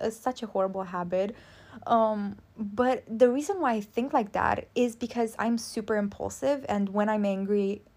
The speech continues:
I get very explosive, you know? Um, not necessarily, like, aggressive or screaming. I'm not like that when I'm angry, but it's just that I have a mental breakdown in my mind and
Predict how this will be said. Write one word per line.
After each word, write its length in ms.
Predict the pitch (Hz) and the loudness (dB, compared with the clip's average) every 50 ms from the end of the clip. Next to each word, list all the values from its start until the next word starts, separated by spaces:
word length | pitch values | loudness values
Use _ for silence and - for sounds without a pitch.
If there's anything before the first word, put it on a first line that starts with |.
| - _ _ - - | -20 _ _ -4 -2
I 80 | - 226 | 0 2
get 160 | 202 226 214 | 4 2 2
very 260 | 208 202 208 208 202 | 4 2 2 2 2
explosive, 800 | 196 196 - - - 220 208 202 196 202 - 185 - - 202 202 - - _ _ | 0 -4 -6 -2 2 2 2 2 2 -2 -4 -6 -6 -6 -8 -12 -18 -20 _ _
you 120 | - 208 202 | -4 -2 -2
know? 340 | 196 190 190 196 202 214 - _ _ - - - _ - - | 0 -2 -2 -4 -4 -6 -8 _ _ -20 -20 -20 _ -6 -2
Um, 560 | - 220 214 208 202 202 196 196 190 196 - - _ _ _ _ _ _ _ _ _ - - | 0 2 2 2 2 0 -2 -6 -8 -10 -14 -18 _ _ _ _ _ _ _ _ _ -2 2
not 360 | 254 269 277 302 320 339 339 | 2 4 6 6 4 4 4
necessarily, 540 | 359 339 330 294 - - 302 302 277 302 254 | 0 -2 -2 -4 0 0 2 2 2 2 0
like, 160 | 247 240 - | 0 0 2
aggressive 640 | 226 208 185 - 214 202 208 214 - - 220 202 208 | 0 0 0 0 -2 -2 -2 -4 -4 -4 -4 -2 -2
or 100 | 202 196 | -2 -2
screaming. 680 | 190 - - - - 214 202 196 185 175 170 170 - | -4 -6 -6 -2 0 0 0 0 0 -2 -2 0 0
I'm 180 | - 208 226 226 | 0 0 2 2
not 220 | 233 240 233 - | 2 2 2 2
like 180 | 214 208 208 - | -2 -2 0 0
that 220 | 196 190 185 196 | 0 0 0 0
when 120 | 196 196 190 | -4 -4 -4
I'm 140 | 185 185 | -4 -4
angry, 400 | - 190 196 202 196 202 185 175 | -4 -2 -2 0 0 0 -2 -2
but 280 | 180 180 196 196 190 196 | 0 0 2 2 2 0
it's 160 | - 214 - - | -4 -6 -6 -6
just 240 | - 277 269 - | -6 -6 -2 2
that 240 | - 254 226 226 226 - - - - - - _ _ _ _ - - - | 2 2 2 2 -2 -10 -20 -20 -20 -20 -20 _ _ _ _ -8 -4 -2
I 120 | 240 277 | 0 0
have 280 | 311 294 277 277 269 247 | 0 0 2 2 2 4
a 60 | 247 | 4
mental 300 | 226 220 214 208 - 208 | 2 2 2 0 -2 -4
breakdown 480 | 196 175 180 185 190 - 185 185 185 185 | -2 -2 -2 -4 -2 -2 -2 -2 -2 -2
in 100 | 180 185 | -4 -6
my 120 | 185 180 | -6 -6
mind 460 | 180 180 180 185 185 180 180 180 175 - | -4 -4 -2 -2 -2 -2 -4 -4 -4 -4
and 380 | - 208 202 196 190 190 190 | -4 -2 -2 -2 -2 -4 -6